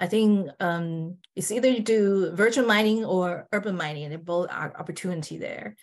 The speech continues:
But I think in the middle, you know, uh, when it comes to battery material,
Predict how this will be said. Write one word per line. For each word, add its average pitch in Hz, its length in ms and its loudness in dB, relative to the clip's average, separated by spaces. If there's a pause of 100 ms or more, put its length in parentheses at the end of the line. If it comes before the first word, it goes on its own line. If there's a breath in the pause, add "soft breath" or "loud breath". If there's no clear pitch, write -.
(320 loud breath)
But 214 100 4
I 247 80 8
think 359 440 0
in 254 320 6
the 233 120 2
middle, 175 560 2
you 185 80 -2
know, 165 460 -6
uh, 175 540 -4
when 185 180 -2
it 214 80 -2
comes 240 200 0
to 247 80 -2
battery 196 480 0
material, 170 680 -4